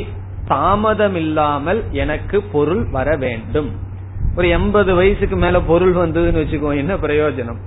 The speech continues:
ஆகவே வயது போறதுக்கு முன்னாடி தாமதம் இல்லாமல் பொருள் நமக்கு வர வேண்டும்.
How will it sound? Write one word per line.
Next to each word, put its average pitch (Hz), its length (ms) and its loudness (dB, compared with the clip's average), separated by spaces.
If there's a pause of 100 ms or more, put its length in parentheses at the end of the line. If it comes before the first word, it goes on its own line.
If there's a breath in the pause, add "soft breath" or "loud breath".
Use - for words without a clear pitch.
(180)
ஆகவே 143 460 -2 (640)
வயது 170 500 2
போறதுக்கு 170 580 0
முன்னாடி 160 540 0 (420)
தாமதம் 180 600 2
இல்லாமல் 143 580 0
பொருள் 147 380 0
நமக்கு 127 480 -2
வர 123 260 -2
வேண்டும். 113 540 0